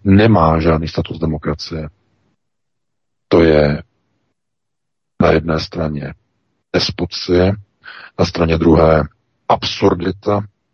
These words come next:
na straně třetí koncentrační tábor,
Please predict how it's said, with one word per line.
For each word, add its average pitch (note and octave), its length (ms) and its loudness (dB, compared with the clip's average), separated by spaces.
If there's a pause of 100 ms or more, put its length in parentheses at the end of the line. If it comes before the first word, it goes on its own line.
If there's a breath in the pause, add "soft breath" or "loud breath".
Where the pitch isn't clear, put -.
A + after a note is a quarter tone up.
(360 soft breath)
na A2 80 0
straně B2 460 0
třetí A2+ 680 0 (1300)
koncentrační C3+ 880 0
tábor, G2+ 720 2